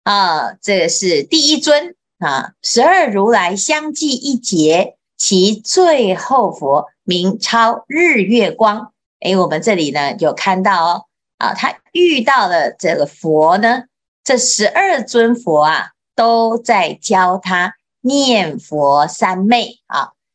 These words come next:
那这就是刚才我们所说的啊，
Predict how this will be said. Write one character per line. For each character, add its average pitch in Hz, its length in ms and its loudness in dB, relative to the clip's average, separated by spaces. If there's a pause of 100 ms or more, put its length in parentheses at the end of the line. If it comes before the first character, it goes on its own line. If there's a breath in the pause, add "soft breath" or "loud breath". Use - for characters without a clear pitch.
(200)
那 240 120 0
这 254 160 -2
就 233 160 2
是 220 180 -2
刚 202 200 -2
才 147 180 -4
我 143 80 -8
们 147 80 -12
所 - 180 -8
说 220 320 0
的 214 160 0
啊， 190 260 -2